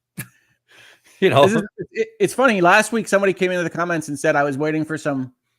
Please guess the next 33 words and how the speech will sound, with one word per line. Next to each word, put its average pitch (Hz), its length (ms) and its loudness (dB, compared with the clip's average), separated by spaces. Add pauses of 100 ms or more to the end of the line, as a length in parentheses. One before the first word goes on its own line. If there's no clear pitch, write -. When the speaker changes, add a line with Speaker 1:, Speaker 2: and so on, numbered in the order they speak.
(280)
Speaker 2:
unexpected 165 640 -4
swears 151 760 -4
when 131 240 -6
things 143 240 -6
were 135 60 -10
going 135 240 -4
wrong. 135 280 -4
And 127 60 -8
I'm 127 120 -6
like, 131 260 -8 (460)
"Yeah, 196 520 -4
I, 160 440 -4 (100)
I, 151 80 -8
I 175 180 -8 (180)
really 214 280 -4
don't 196 420 0
in 151 140 -2
real 175 220 0
life. 151 400 -4
It's - 180 -12
not 151 220 -4
just 160 180 -8
a 160 40 -2
YouTube 170 500 -4
persona." 143 520 -2
Speaker 1:
<laughs> - 60 -12
Speaker 2:
So 120 360 -6 (760)
no, 147 220 0
it's, 139 340 -8
I 175 180 0
didn't 208 280 -4
know 185 160 2
what 156 240 -2